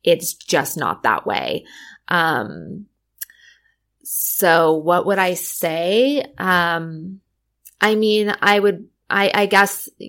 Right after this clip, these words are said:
kind of the only thing I could say, 'cause I believe that this is really where it stems from, is I would ask them to, you know, really honestly, um, open-mindedly, you know, look at their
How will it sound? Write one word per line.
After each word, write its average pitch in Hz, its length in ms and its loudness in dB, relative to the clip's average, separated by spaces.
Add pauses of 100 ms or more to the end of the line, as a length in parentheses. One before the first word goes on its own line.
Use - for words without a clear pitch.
kind 196 260 -4
of 185 220 -4
the 190 240 0
only 185 280 -4
thing 185 180 -6
I 170 100 -2
could 175 260 -6
say, 170 220 0
'cause 180 180 -8
I 170 100 -2
believe 165 400 -4
that 170 140 -2
this - 140 -6
is 170 160 -10
really 160 220 -2
where 156 360 -2
it 151 260 -4
stems 151 540 -6
from, 214 560 -2 (520)
is 185 140 -2
I 180 100 4
would 180 200 2
ask 170 340 -4
them 170 340 -4
to, 175 160 -8 (200)
you 180 200 -6
know, 160 120 -4
really 185 800 0 (440)
honestly, 175 960 0 (400)
um, 165 300 -4
open-mindedly, 165 1120 -2 (160)
you 175 140 -8
know, 160 120 -4
look 165 380 -2
at - 160 -6
their 151 580 -2